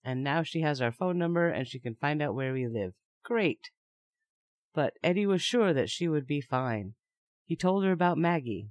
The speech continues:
and she said she'd wanted nothing to do with that spawn of Satan, and Eddie needed to leave me and come home immediately. He just sighed and kept trying to explain that everything was good and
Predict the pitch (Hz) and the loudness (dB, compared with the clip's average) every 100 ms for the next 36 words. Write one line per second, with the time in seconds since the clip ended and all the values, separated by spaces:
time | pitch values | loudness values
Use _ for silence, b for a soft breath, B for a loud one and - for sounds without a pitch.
0 | 110 - 120 - 170 165 156 131 - _ | -16 -8 -6 -4 -2 2 2 0 -14 _
1 | _ - 185 170 170 147 156 208 226 180 | _ -8 -4 2 2 2 2 4 2 0
2 | 165 196 170 139 127 - - - 165 156 | -2 0 0 2 0 0 -4 0 2 2
3 | 139 - 175 110 107 104 _ _ _ 135 | 0 0 0 0 -4 -8 _ _ _ -4
4 | 147 - 175 190 175 160 147 156 156 220 | -2 2 2 4 2 2 -2 -2 0 2
5 | 190 139 135 117 110 175 156 160 151 117 | 0 0 -2 -2 -2 -2 0 0 0 0
6 | 160 147 113 107 95 98 _ _ _ _ | 0 0 0 -2 -6 -10 _ _ _ _
7 | _ _ _ _ - 220 208 196 - 156 | _ _ _ _ -2 0 2 2 2 2
8 | 147 143 147 139 151 - - 156 143 143 | 4 2 0 -2 -2 -4 -4 0 2 2
9 | 156 151 - 151 135 139 131 - 131 151 | 0 -2 -2 0 2 2 0 0 -2 -2
10 | 175 160 170 156 247 233 165 123 120 | -2 0 -2 -2 -2 0 0 0 -4